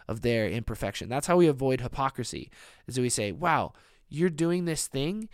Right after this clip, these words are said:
that you know is wrong, that I ident-, identify as wrong, and I forgive you for it." Right in the middle of it. I don't need you to get to, to point A or point B before I forgive you. We're just, we're just here. We're just here in the middle of our imperfection, and we're gonna be people who are willing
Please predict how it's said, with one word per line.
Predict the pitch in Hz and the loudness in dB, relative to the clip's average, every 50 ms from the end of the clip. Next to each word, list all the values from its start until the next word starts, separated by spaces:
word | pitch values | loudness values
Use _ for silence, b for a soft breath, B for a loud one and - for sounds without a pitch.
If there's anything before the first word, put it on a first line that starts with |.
| b b b | b b b
that | b 127 | b -4
you | 127 131 156 175 180 | -2 0 0 0 2
know | 190 185 185 185 | 2 2 2 2
is | 185 190 | 2 2
wrong, | 180 175 175 175 175 185 190 | 2 2 2 2 0 -2 -4
that | 160 120 - - | -4 -4 -2 0
I | 123 135 147 156 | 0 2 2 2
ident-, | 160 165 156 156 156 156 - | 4 2 2 2 2 0 -2
identify | - 151 156 151 156 151 160 143 143 | -4 -4 -2 -2 -2 0 0 0 0
as | 151 151 | 0 0
wrong, | 151 151 156 165 170 - - - _ | 0 -2 -2 -2 -4 -8 -14 -20 _
and | - 165 | -10 -8
I | 123 123 | -8 -6
forgive | - 117 110 113 - 143 143 131 | -6 -6 -6 -4 -2 -2 -2 0
you | 123 120 107 | -2 -4 -4
for | 110 104 87 87 | -4 -4 -6 -6
it." | 87 - - - - - - - - | -6 -8 -14 -20 -20 -20 -20 -14 -6
Right | 113 147 180 196 | 0 2 2 2
in | 190 180 | 2 0
the | 160 | -2
middle | 143 143 156 156 135 120 110 | -2 0 0 0 0 0 -2
of | 98 87 | -4 -6
it. | 85 - - - | -8 -10 -8 -6
I | 151 | -4
don't | 165 170 | -4 -2
need | 165 165 156 | -2 -2 -2
you | 156 143 | -2 -4
to | 135 | -4
get | 127 127 147 165 160 | -4 -2 -2 -2 -2
to, | - 151 127 117 B B B B B | -2 -2 -2 -2 B B B B B
to | - 143 | -6 -4
point | - - - 156 156 170 170 - | -4 -4 -2 -2 0 0 -2 -2
A | - 139 139 135 139 139 147 147 - B B B | -2 0 0 2 2 0 0 -2 -4 B B B
or | B 127 131 | B 0 0
point | 127 - 160 170 180 - 143 | 0 0 0 0 0 0 0
B | 139 131 127 127 | 0 0 2 0
before | 117 123 - - 113 117 | 0 -2 -4 -2 0 0
I | 120 113 | 0 0
forgive | - 113 113 113 127 123 113 | -2 -6 -6 -4 -4 -4 -4
you. | 107 101 95 98 87 B B B B B | -4 -6 -6 -6 -8 B B B B B
We're | 147 | -4
just, | 151 151 143 - - | -4 -4 -4 -6 -6
we're | - 143 151 | -4 -4 -2
just | 165 156 - | -2 -2 -4
here. | - - - 160 131 - - - _ _ _ - | -6 -4 -2 -2 -2 -2 -4 -10 _ _ _ -6
We're | 143 147 | -6 -4
just | 139 127 - - | -4 -4 -6 -8
here | - 151 156 160 175 175 | -4 0 2 2 2 2
in | - - 139 | 0 -2 -4
the | 131 | -4
middle | 120 117 127 147 165 180 185 180 | -2 -2 2 4 6 6 6 6
of | 165 | 6
our | 160 147 | 4 2
imperfection, | 139 131 135 131 120 123 117 - - 120 113 | 2 0 -2 -4 -4 -4 -4 -4 -4 -6 -8
and | - - 120 120 | -6 -6 -6 -4
we're | 120 123 135 | -2 -2 -2
gonna | 143 139 139 | -2 -2 -2
be | 139 131 | -4 -4
people | - 139 123 117 117 | -4 -4 -6 -4 -4
who | 117 113 | -4 -4
are | 110 | -4
willing | 110 113 123 117 120 120 117 113 | -2 -2 -2 -2 -2 -4 -6 -8